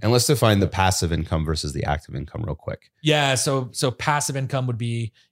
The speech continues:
Speaker 2: you invest with me as an L P, you collect what, what, what we call mailbox money.
Speaker 1: Yep.
Speaker 2: So that's your passive income.
Speaker 1: Yep.
Speaker 2: You go to your, you know, you have a, your medical professional or a, you know, tech entrepreneur or whatever else, you have a W two, that's your active income.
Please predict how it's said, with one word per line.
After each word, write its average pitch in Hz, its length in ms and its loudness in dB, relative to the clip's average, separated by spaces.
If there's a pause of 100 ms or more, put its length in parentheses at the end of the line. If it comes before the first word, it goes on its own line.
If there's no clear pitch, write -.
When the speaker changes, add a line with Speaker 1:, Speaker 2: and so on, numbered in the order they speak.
Speaker 2:
you 135 160 0
invest 123 320 2
with 113 100 -12
me 117 120 -4
as 107 100 -4
an 107 80 -10
L 101 140 -6
P, 156 420 -8 (240)
you 117 240 -4 (480)
collect 110 460 -2
what, 120 260 -10
what, 120 160 -2
what 113 160 -2
we 117 100 -6
call 117 200 0
mailbox 151 500 4
money. 180 340 -2
Speaker 1:
Yep. - 220 -2
Speaker 2:
So 131 240 6
that's 127 320 0
your 117 80 -6
passive 104 300 -2
income. 85 340 -12
Speaker 1:
Yep. 87 140 -6
Speaker 2:
You 127 100 0
go 123 80 4
to 120 100 4
your, 110 440 2 (340)
you 123 80 -4
know, 107 140 0
you 117 180 -2
have 113 180 2
a, 104 200 0
your 110 260 -2 (260)
medical 127 300 0
professional 120 720 -2
or 101 200 -2
a, 98 200 -4 (100)
you 131 80 -10
know, 101 120 -2
tech 131 240 -4
entrepreneur 117 580 -2
or 107 240 -2
whatever 104 320 -2
else, 180 240 0 (300)
you 117 300 0
have 110 160 0
a 107 40 -2
W 110 260 -2
two, 165 520 -2
that's 117 180 -4
your - 100 -12
active 90 240 -16
income. 78 220 -20